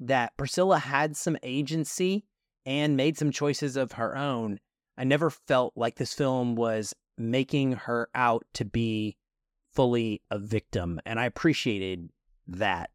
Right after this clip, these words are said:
aspect of it. Now, I couldn't care less about these two individuals personally, not a huge Elvis fan, don't really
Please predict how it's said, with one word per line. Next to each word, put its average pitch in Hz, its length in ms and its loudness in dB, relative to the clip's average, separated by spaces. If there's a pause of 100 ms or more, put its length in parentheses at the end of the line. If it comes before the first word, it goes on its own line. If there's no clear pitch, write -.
(160)
aspect 95 460 -4
of 87 140 -2
it. 76 160 -6 (160)
Now, 143 160 0
I 190 80 6
couldn't 190 260 2
care 147 220 -2
less 127 280 0
about 139 220 4
these 131 180 -4
two 131 200 -2
individuals 123 580 -2
personally, 131 640 0 (460)
not 135 340 0 (380)
a 113 40 -4
huge 127 360 0
Elvis 127 380 0
fan, 127 540 0
don't 123 260 0
really 123 480 0